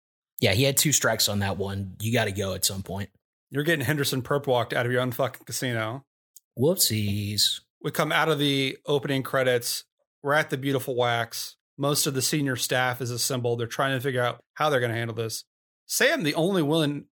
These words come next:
Speaker 2: who's willing to call a spade a spade here. He's like, "Y'all,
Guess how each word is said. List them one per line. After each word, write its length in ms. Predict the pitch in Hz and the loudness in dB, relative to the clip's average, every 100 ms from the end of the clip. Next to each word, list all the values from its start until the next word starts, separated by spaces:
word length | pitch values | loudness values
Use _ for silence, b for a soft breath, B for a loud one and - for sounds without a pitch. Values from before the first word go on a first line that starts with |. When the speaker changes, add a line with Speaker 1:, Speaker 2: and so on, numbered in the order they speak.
| _ - | _ -6
Speaker 2:
who's 140 | 139 | -2
willing 200 | 151 147 | 2 2
to 40 | 131 | 2
call 220 | 151 127 | 2 2
a 40 | |
spade 280 | 120 139 127 | 0 0 0
a 40 | |
spade 320 | 117 - 131 120 | 0 2 2 2
here. 160 | 123 | 2
He's 120 | 127 | 2
like, 260 | 131 120 - _ - | 2 0 -2 _ -4
"Y'all, 520 | 147 190 196 190 | 2 2 2 0